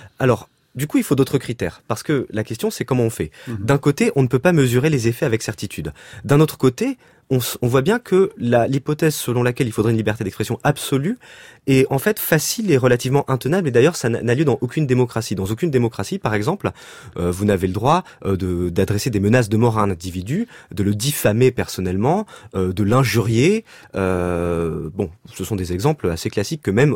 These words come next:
Speaker 1: par exemple, aux États-Unis, c-, tout ça est interdit.
Speaker 2: Vous dites même aux États-Unis, parce que c'est un de vos,
Speaker 1: Oui, euh,
Speaker 2: un pays où la liberté d'expression fait l'objet d'une protection,
Speaker 1: tout,
Speaker 2: euh,
Speaker 1: tout à fait.
Speaker 2: très forte.
Speaker 1: Et on
Speaker 2: Mais donc vous dites que quand même,
Speaker 1: Mm.
Speaker 2: euh, le lien causal
Speaker 1: Mm.
Speaker 2: possible avec la victime
Speaker 1: Mm.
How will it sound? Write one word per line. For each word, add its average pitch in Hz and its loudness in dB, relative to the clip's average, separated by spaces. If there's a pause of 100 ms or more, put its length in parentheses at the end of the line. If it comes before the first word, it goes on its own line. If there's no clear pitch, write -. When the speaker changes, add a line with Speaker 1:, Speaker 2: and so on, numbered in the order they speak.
(100)
Speaker 1:
par 90 -10
exemple, 104 -4
aux 92 -2
États-Unis, 95 -4
c-, - -10
tout - -18
ça - -6
est 113 -6
interdit. 82 -6
Speaker 2:
Vous 117 -4
dites 123 2
même 143 6
aux 135 8
États-Unis, 120 2
parce - -8
que - -14
c'est - -8
un 123 2
de 117 2
vos, 113 0
Speaker 1:
Oui, 127 6
euh, 87 0
Speaker 2:
un 120 2
pays 131 6
où 143 8
la 120 6
liberté 110 0
d'expression 113 -4
fait 135 -8
l'objet 117 -2
d'une 113 -2
protection, 123 -6
Speaker 1:
tout, 127 -2
Speaker 2:
euh, 117 -2
Speaker 1:
tout 127 -4 (100)
à 127 6
fait. - 0
Speaker 2:
très - 0
forte. 196 2
Speaker 1:
Et 104 4
on 95 0 (140)
Speaker 2:
Mais 123 -2
donc 143 4
vous 120 -2
dites 147 -2
que - -4
quand 113 -2
même, 156 0
Speaker 1:
Mm. - -12
Speaker 2:
euh, 101 -10
le 113 -6
lien 123 -2
causal 131 2 (140)
Speaker 1:
Mm. 104 -6
Speaker 2:
possible 123 -6
avec 117 -6
la 120 -4
victime 117 -6
Speaker 1:
Mm. 113 -4